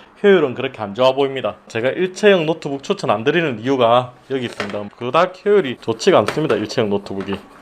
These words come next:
뜯고 보니까 밑판을 괜히 땄네요. 밑판 딸 필요 없네요. 오늘도 힌지 하나도 안 부러지고 잘 해냈습니다. 여기 고무 패드가 약간 딱딱한 플라스틱으로 돼 있어서 양쪽에 걸리게 돼 있네요.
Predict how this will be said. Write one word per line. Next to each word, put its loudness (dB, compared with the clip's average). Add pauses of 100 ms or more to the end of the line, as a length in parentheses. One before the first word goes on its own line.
뜯고 -4
보니까 -2
밑판을 -2
괜히 -4
땄네요. 0
밑판 -8
딸 -4
필요 -6
없네요. -4 (3500)
오늘도 0
힌지 -6
하나도 0
안 0
부러지고 2 (800)
잘 -6
해냈습니다. -2
여기 2
고무 6
패드가 2
약간 0
딱딱한 0
플라스틱으로 0
돼 0
있어서 -2
양쪽에 0
걸리게 -2
돼 2
있네요. -2